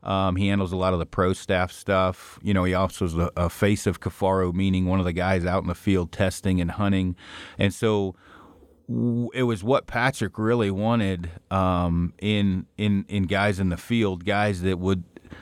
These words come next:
it's kind of a prerequisite that we're in the field all the time, or Patrick makes fun of us and tells us to get our asses out of the office. He wants us out there using the product so we can speak intelligently about it,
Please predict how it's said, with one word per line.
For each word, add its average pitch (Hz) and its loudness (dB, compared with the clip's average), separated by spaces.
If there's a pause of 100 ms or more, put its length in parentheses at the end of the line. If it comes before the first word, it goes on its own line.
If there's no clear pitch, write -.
(260)
it's 101 -4
kind 143 0
of 156 -2
a 123 2
prerequisite 104 0
that 90 0
we're 98 0
in 101 2
the 92 0
field 95 0
all 98 0
the 92 0
time, 110 0
or 95 0
Patrick 98 -2
makes 92 0
fun 101 0
of 92 0
us 90 -2
and 85 0
tells 98 2
us 90 -2
to - -2
get 90 -2
our 90 0
asses 92 -2
out 92 2
of 87 0
the 82 0
office. 90 -2
He 120 -2
wants 104 -2
us 85 -6
out 90 0
there 87 0
using 87 0
the 78 -6
product 95 0 (380)
so - -2
we 110 4
can 107 0
speak 120 0
intelligently 92 0
about 87 0
it, 92 0